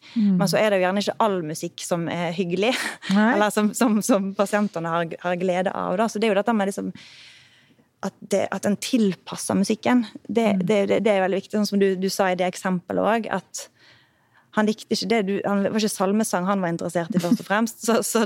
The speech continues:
Speaker 2: så, så det, eh, ja, så det der, hvis en kan få informasjon om
Speaker 1: Mm.
Speaker 2: hva den andre liker, enten fra den det gjelder,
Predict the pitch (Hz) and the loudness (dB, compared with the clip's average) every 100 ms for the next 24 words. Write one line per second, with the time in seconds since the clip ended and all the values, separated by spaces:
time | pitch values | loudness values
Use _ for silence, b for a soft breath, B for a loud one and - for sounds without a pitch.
0 | 190 - 214 - - 208 214 226 190 190 | -2 -4 -4 -4 -2 0 2 2 2 -2
1 | B B B B B - 196 185 180 180 | B B B B B -6 -4 -2 -4 -4
2 | 180 175 - - _ _ _ _ _ _ | -4 -6 -8 -12 _ _ _ _ _ _
3 | 190 185 190 - - 226 240 220 - 220 | -2 -2 -2 -8 -4 0 2 2 0 -2
4 | 240 226 226 - 269 208 185 190 _ _ | -2 0 -2 0 0 2 0 -4 _ _
5 | _ _ _ _ _ _ _ _ 202 190 | _ _ _ _ _ _ _ _ -4 -2
6 | 226 208 - - 240 285 269 214 208 196 | -2 -2 -4 -4 2 2 2 -2 0 2
7 | 175 190 190 - 185 208 190 196 - 220 | 2 2 0 -2 -2 0 -2 -4 -2 -2
8 | - 202 220 - 190 - 233 190 175 196 | 0 -2 -2 -4 -6 -2 0 2 2 0
9 | 180 165 165 b b b b b - 208 | 0 -4 -10 b b b b b 0 2
10 | 202 175 175 254 | 2 0 0 -2